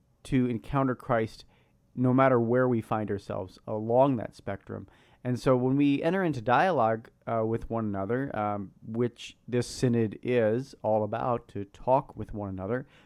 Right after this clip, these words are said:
to dialogue with one another, uh, and learn where you are on your faith journey and where I am on my faith journey, and understand that the church, uh,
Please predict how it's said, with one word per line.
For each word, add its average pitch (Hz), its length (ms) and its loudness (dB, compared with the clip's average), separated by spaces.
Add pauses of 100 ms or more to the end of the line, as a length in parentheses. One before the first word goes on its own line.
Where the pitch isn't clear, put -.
(140)
to 120 200 0
dialogue 104 800 4
with 101 160 -10
one 104 140 -8
another, 98 320 -8 (480)
uh, 98 400 -4 (260)
and 127 260 2
learn 156 440 2
where 139 260 6
you 160 240 2
are 160 220 2
on 135 120 2
your 139 140 0
faith 131 260 -6
journey 127 300 -2
and 120 100 -4
where 110 220 -4
I 120 140 2
am 117 180 0
on 110 120 -2
my 123 200 -2
faith 110 300 -8
journey, 104 340 -6 (400)
and 135 180 2
understand 143 680 0
that 120 160 -4
the - 120 -20
church, 143 480 0 (420)
uh, 117 300 2